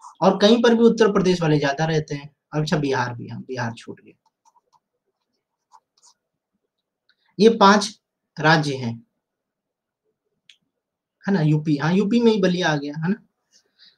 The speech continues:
पांच राज्य हैं। अब ये बताइए, अगर आप एक दूसरे से अपनी नातेदारी में क्या-क्या अंतर हैं,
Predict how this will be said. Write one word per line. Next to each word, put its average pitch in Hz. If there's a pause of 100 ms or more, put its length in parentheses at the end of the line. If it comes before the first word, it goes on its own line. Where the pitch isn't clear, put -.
(760)
पांच 247
राज्य 233
हैं। 240 (680)
अब 262
ये 277
बताइए, 147 (1120)
अगर 233 (140)
आप 196 (220)
एक 220 (100)
दूसरे 202
से - (1400)
अपनी 262
नातेदारी 165 (1000)
में 226
क्या-क्या 202
अंतर 165
हैं, 120